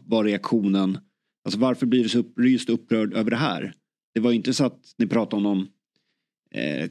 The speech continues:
kontroversiell straffsituation eller där man kan ha lite, eh, så här, ja, vi har sett förut att Klopp har reagerat och, och så här. Men,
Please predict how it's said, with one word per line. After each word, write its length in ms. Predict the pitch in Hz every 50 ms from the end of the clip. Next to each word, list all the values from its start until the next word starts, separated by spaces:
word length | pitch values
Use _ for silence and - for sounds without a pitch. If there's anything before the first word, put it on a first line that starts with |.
| -
kontroversiell 680 | - - 113 95 - 104 107 92 - - 110 101 98 95
straffsituation 960 | - - 117 123 - - - - - 92 117 101 - 156 165 135 107 98 90
eller 200 | 92 92 92 92
där 120 | 87 95 92
man 140 | 95 92 -
kan 120 | - 101
ha 80 | 95 90
lite, 220 | 85 - - 90
eh, 380 | 87 87 82 80 73 55 78 95
så 200 | 101 95 - -
här, 100 | 95 87 85 - - _ _ _
ja, 200 | 98 92 92 -
vi 140 | 87 92 101
har 60 | 92
sett 160 | 80 95 87 -
förut 280 | - 98 92 104 101 110
att 100 | - -
Klopp 240 | 95 87 78 -
har 160 | 95 92 90 87
reagerat 680 | 92 95 92 87 85 90 85 80 82 85 82 - _ 87
och, 180 | 90 87 87 - - - -
och 100 | 98 -
så 80 | -
här. 120 | 90 - - - - - - - _
Men, 160 | - 107 101